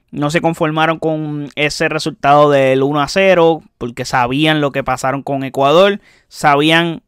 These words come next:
cómo Canadá podía hacerte daño y en cualquier momento Canadá podía anotarte un gol por ahí medio randomly y, y, y joderte el partido. Así que salió a anotar goles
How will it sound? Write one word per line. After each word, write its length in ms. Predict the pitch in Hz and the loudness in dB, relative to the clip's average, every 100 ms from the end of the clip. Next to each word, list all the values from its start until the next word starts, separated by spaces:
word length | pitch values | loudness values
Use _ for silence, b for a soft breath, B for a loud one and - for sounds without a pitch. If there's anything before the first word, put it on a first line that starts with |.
| _ _ _ | _ _ _
cómo 380 | - 165 180 180 | 0 2 4 4
Canadá 720 | 160 156 151 160 170 170 160 | 4 4 6 6 8 8 6
podía 840 | 147 147 147 156 160 156 151 147 135 | 4 2 2 4 6 6 6 4 2
hacerte 400 | 135 147 - 147 | -2 -8 -4 0
daño 540 | 175 185 180 180 170 | 2 2 0 0 0
y 100 | 139 | -2
en 140 | 139 | -2
cualquier 280 | 139 131 139 | -4 -4 -6
momento 380 | 151 147 156 147 | -4 -4 -4 -4
Canadá 300 | 143 127 123 | -2 0 0
podía 240 | 139 139 | 0 0
anotarte 400 | 143 139 143 143 | -2 -2 -6 -4
un 100 | 151 | -4
gol 160 | 135 143 | -2 -2
por 180 | 135 127 | 0 0
ahí 800 | 127 131 139 135 127 123 120 - b b b - | 2 0 0 -2 -2 -4 -6 -12 b b b -4
medio 300 | 135 147 151 | 2 4 4
randomly 640 | 156 165 165 156 147 139 | 4 4 4 0 0 0
y, 400 | 139 131 123 120 98 | 0 -2 -4 -6 -6
y, 260 | 104 120 | -6 -4
y 40 | 143 | 0
joderte 460 | 147 160 156 - | 2 4 2 0
el 100 | 147 | -2
partido. 640 | - 147 127 175 160 147 - b b _ | 0 -2 2 2 4 2 -2 b b _
Así 240 | 131 151 | -8 -6
que 100 | 147 | -6
salió 840 | - 131 123 139 156 160 160 156 - | -2 -2 0 2 4 6 6 4 2
a 340 | 135 131 131 127 | 0 0 0 -2
anotar 380 | 131 147 165 170 | -4 0 0 4
goles 420 | 185 180 180 | 6 6 6